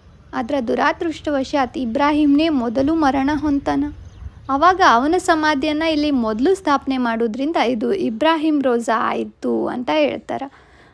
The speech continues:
ಬಹುಶಃ ತಾಜ್ ಸುಲ್ತಾನ್ ಮೊದಲು ಮರಣ ಹೊಂದಿ ಅವಳ ಸಮಾಧಿ ಮೊದಲು ಕಟ್ಟಿದ್ರೆ ಇದು ತಾಜ್ ಸುಲ್ತಾನ್ ರೋಜಾ ಆಗ್ತಿತ್ತೋ ಏನೋ.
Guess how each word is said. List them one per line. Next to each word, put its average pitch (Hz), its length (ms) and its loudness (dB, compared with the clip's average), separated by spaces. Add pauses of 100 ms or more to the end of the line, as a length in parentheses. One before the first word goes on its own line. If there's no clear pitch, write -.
(140)
ಬಹುಶಃ 254 560 0
ತಾಜ್ 277 360 -2
ಸುಲ್ತಾನ್ 311 480 0
ಮೊದಲು 277 280 0
ಮರಣ 285 320 2
ಹೊಂದಿ 277 280 2
ಅವಳ 294 260 4
ಸಮಾಧಿ 277 440 2
ಮೊದಲು 269 300 2
ಕಟ್ಟಿದ್ರೆ 285 500 2
ಇದು 262 160 -2
ತಾಜ್ - 360 0
ಸುಲ್ತಾನ್ 269 480 2
ರೋಜಾ 254 340 2
ಆಗ್ತಿತ್ತೋ 233 440 -2
ಏನೋ. 262 320 -2